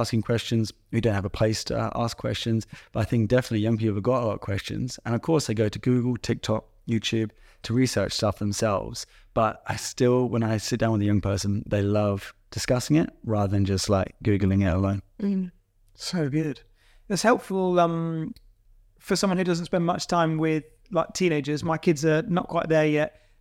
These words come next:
Speaker 3: And, um, you know, I wouldn't naturally have many occasions. Is that helpful to know that they are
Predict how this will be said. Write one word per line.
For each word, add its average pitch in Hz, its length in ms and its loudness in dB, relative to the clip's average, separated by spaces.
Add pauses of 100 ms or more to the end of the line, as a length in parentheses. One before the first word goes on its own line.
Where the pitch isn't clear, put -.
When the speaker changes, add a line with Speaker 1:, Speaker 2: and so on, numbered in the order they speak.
Speaker 3:
And, 156 280 4
um, 147 500 0
you 170 100 0
know, 143 60 4
I - 20 2
wouldn't 160 260 0
naturally 165 320 -2
have 156 160 0
many 156 140 -2
occasions. 143 440 -4 (220)
Is 175 80 -4
that 202 140 2
helpful - 360 -2
to 180 120 0
know 175 260 2
that 151 220 -4
they 160 160 2
are 147 340 0